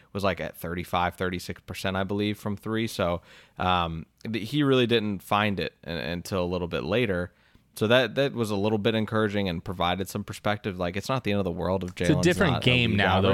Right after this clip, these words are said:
Speaker 1: average.
Speaker 2: You, you almost have to come into the league with that. It's expected, I think.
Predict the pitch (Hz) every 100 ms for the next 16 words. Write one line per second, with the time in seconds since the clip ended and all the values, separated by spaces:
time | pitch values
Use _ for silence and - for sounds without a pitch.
0 | 101 104 127 135 123 123 139 - 123 110
1 | - 120 110 104 110 92 98 101 92 71
2 | - 80 92 - - - - 85 - 78
3 | 82 - 65 65 -